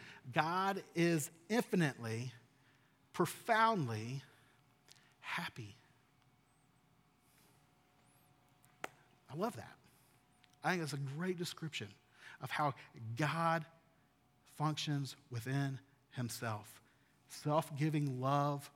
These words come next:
for the others, glorifying the others, centering on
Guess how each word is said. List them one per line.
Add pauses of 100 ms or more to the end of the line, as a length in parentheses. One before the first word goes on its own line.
(220)
for (240)
the
others, (600)
glorifying (400)
the
others, (260)
centering
on